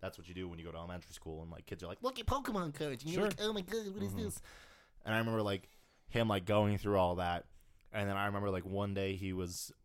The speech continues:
Speaker 1: over and I was playing a Pokemon on my D S or something, and his mind was fucking blown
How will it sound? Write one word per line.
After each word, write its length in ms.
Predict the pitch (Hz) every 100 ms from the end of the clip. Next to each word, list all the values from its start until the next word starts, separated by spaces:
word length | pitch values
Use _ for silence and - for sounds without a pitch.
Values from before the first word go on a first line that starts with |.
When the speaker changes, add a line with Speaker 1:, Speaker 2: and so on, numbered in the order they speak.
| - - - - -
Speaker 1:
over 520 | 101 110 101 90 85 -
and 640 | 92 90 87 85 85 82 82
I 140 | 92 90
was 160 | 85
playing 560 | - - 90 90 87 87
a 60 | 85
Pokemon 320 | 85 85 82
on 60 |
my 80 | 80
D 100 | 80
S 220 | 80 -
or 60 | -
something, 200 | - -
and 80 | 80
his 160 | 87 82
mind 320 | 92 95 95
was 160 | 87 - -
fucking 520 | 117 98 - 101 95
blown 580 | 98 98 107 101 98